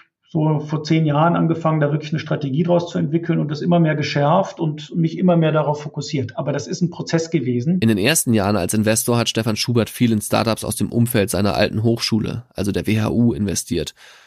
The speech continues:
Speaker 2: Zum Beispiel in den Hörgerätehersteller Audi Bene.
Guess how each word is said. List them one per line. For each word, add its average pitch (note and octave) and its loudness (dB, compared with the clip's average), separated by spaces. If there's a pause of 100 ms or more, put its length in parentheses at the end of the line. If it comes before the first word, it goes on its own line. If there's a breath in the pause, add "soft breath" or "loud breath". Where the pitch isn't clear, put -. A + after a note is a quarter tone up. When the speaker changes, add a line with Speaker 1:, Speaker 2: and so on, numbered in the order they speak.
(180 loud breath)
Speaker 2:
Zum G2+ 2
Beispiel G#2+ 0
in F#2 0
den G#2+ -2
Hörgerätehersteller G#2+ -2
Audi G#2+ 0
Bene. G#2 0